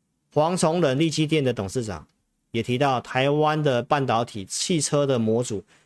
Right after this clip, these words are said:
车用的发展都是刚刚开始，所以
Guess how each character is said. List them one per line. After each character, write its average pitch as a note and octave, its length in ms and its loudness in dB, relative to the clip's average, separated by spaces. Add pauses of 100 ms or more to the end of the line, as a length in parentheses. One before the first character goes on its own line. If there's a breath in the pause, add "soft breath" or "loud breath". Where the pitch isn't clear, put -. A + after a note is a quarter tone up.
(160 soft breath)
车 F3+ 340 2
用 E3 160 2
的 C3+ 100 2
发 C#3+ 220 2
展 G#2 180 -2
都 A#2+ 120 -2
是 C3+ 80 -2
刚 A#2 220 -2
刚 A2+ 180 -4
开 G#2+ 220 -12
始， - 180 -10 (680 loud breath)
所 F#3+ 200 2
以 E3 240 -2